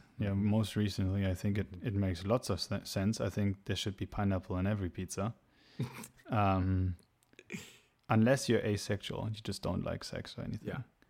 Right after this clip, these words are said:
Speaker 2: So, I mean, a, maybe a power move is to, like, order pineapple pizza on a date and just really look at your date and be like, "Hey,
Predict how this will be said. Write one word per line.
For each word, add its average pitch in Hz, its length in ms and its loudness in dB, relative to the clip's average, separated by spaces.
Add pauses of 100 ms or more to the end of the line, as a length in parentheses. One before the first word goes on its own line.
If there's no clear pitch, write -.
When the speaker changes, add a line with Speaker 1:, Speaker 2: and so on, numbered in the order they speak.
(180)
Speaker 2:
So, 107 340 0 (140)
I 123 80 -2
mean, 107 200 0 (280)
a, 127 80 -2 (160)
maybe 120 260 4
a 90 60 -2
power 117 360 0
move 85 320 -8
is 90 300 -10
to, 92 140 -10
like, 82 280 -10 (120)
order 101 200 -2
pineapple 92 460 -8
pizza 104 300 -8
on 87 100 -6
a 85 60 -6
date 98 500 -6 (280)
and 85 100 -10
just 87 300 -10 (360)
really 104 400 0
look 90 260 -6
at 101 120 -6
your 90 260 -6 (400)
date 87 320 -4
and - 60 -16
be 85 100 -10
like, 80 220 -8
"Hey, 80 180 -12